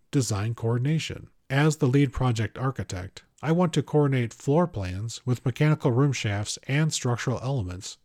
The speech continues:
to minimize walking distances for healthcare workers while maximizing line of sight for charge nurses towards patient rooms. Resolve all interdisciplinary conflicts. No open clouded comments remain on drawing sheets.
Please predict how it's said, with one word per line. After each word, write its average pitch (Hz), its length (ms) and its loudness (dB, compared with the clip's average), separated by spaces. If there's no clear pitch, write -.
to 156 120 2
minimize 151 480 2
walking 123 400 -2
distances 104 680 -6
for 147 200 6
healthcare 117 440 2
workers 110 600 -4
while 120 220 2
maximizing 120 760 2
line 131 280 2
of 151 120 0
sight 104 420 -4
for 113 200 -2
charge 160 380 0
nurses 107 560 -4
towards 170 320 0
patient 117 440 -2
rooms. 120 520 -4
Resolve 139 600 2
all 160 340 0
interdisciplinary 127 1120 -2
conflicts. - 760 -8
No 139 320 6
open 147 380 2
clouded 127 440 0
comments 123 500 -2
remain 123 400 2
on 117 200 -2
drawing 117 340 -2
sheets. - 540 -12